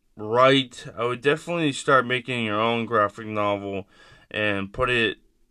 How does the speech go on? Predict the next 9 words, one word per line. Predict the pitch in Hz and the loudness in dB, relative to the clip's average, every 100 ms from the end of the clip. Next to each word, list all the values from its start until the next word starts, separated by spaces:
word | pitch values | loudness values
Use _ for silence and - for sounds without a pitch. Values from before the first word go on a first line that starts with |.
| _ _ - | _ _ -14
on | 101 104 101 101 | -8 -4 -4 -6
platforms | - 120 117 - 123 113 107 | 0 2 2 0 -6 -6 -6
like | 104 | -6
Webtoons | 101 135 139 - 147 135 127 117 117 | 2 2 2 -2 -2 0 -2 -4 -2
or | 107 | 0
Amazon. | 110 113 104 113 110 107 104 101 - - - - | 2 0 -2 0 2 2 2 -2 -12 -20 -20 -8
Uh, | 101 98 95 | -2 -2 -2
you | 101 | -6
can | 98 107 101 82 | -10 -10 -10 -12